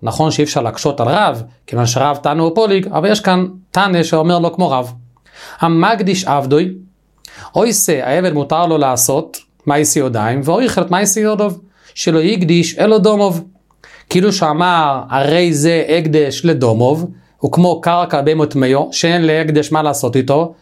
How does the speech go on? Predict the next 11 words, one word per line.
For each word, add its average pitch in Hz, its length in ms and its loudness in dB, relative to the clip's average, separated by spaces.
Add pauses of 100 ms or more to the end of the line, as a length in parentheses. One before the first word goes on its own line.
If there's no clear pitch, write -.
(200)
אז 170 140 0
מוכרים 233 380 2
אותו 190 200 2
והכסף 175 600 0
נופל 175 480 0 (260)
לבדק 170 320 0
הבית. 131 320 -2 (100)
ככה 180 180 0
הגמרא 165 200 2
מבינה 151 320 2
כעת. 113 360 -4